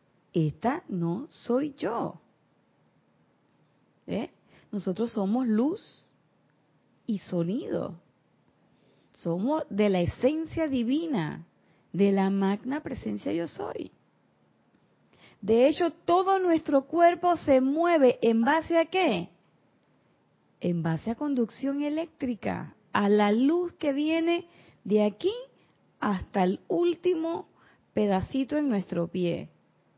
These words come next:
a través de nuestras neuronas. Pura luz y puros flashes.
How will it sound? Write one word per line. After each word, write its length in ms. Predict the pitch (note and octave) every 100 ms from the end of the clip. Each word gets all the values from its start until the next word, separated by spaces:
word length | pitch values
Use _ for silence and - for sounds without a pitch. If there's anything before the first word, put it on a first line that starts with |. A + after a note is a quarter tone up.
| _ _
a 180 | F3+ G3
través 320 | G3 F3+ G#3
de 120 | C#4
nuestras 360 | D4 A#3+ A3+ G3
neuronas. 640 | F#3+ F3 G#3 - - - - _ _ _ _ _ _ _ _ _ _
Pura 360 | - F3 D#3+ A3+
luz 680 | D#4 D#4+ E4 - - - -
y 100 | G#3+
puros 360 | E3+ C4 C4 A#3
flashes. 480 | C4 B3+ - -